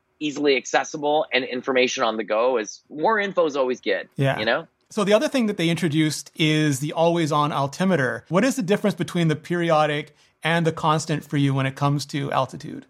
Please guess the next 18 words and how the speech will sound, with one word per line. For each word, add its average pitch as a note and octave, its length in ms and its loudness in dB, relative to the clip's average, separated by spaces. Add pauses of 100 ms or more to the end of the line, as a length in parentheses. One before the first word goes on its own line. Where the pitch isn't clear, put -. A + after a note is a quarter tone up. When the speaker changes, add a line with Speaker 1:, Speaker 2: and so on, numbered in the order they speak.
Speaker 1:
Well, D3 200 2
that, E3 160 0
you E3+ 60 -4
know, D#3 80 2
that's D#3+ 180 0
a D#3 60 -2
really C3+ 480 0
great A#2 380 -4
question. B2 340 -2
And A#2 120 -4
it's A#2+ 140 -12
something D#3 480 -2
that's D3+ 200 -2
kind C#3+ 180 -2
of B2 60 -8
timely C3 460 -8
for F3+ 160 -8
me. F#3+ 240 -2